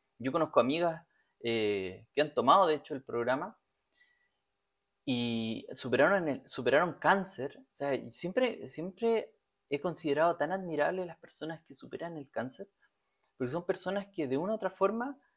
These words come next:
se reinventan y van más allá de lo que te dice lo convencional. Cuando el doctor te dice, "Oye, te queda un mes de vida, te quedan dos meses de vida", logran ir más allá.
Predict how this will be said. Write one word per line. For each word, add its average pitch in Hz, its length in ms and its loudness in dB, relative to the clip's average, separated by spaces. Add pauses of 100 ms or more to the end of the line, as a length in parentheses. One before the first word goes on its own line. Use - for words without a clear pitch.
(180)
se 139 220 2
reinventan 123 680 0
y 180 60 -2
van 151 180 -2
más 185 240 0
allá 202 280 4
de 196 100 2
lo 180 140 -2
que 160 100 -10
te - 100 -6
dice 147 300 -8
lo 131 100 -2
convencional. 110 680 -10 (260)
Cuando 113 180 -2
el 117 80 0
doctor 131 360 0
te 123 80 0
dice, 131 240 -2
"Oye, 131 240 0
te 110 120 -6
queda 127 160 0
un 127 140 -2
mes 127 160 -4
de 120 80 -6
vida, 131 300 -4
te 123 100 -12
quedan 123 240 -10
dos 127 120 -6
meses 147 300 -12
de 143 100 -4
vida", 175 280 -2 (460)
logran 135 380 2
ir 131 140 -2
más 120 360 -2
allá. - 240 -10